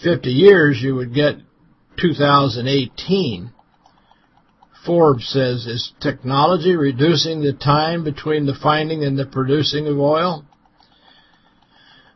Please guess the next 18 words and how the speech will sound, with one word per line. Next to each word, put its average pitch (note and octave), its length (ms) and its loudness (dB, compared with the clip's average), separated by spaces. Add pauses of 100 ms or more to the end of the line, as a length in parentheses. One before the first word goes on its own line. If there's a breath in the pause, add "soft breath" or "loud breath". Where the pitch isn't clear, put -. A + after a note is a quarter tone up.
Maxwell F3 640 4
says, F3 360 2
"Technology G3 720 4
is E3 140 0
trying F3+ 320 4
to D#3 80 -2
give F3+ 200 4
us E3 180 0
the D3+ 120 2
ability D3+ 540 4
to C#3 100 -2
produce D3 460 -4
more E3 500 4
out D3 300 4
of C#3 100 -2
a C#3 80 -2
giant C#3 460 -2
field. A#2 640 0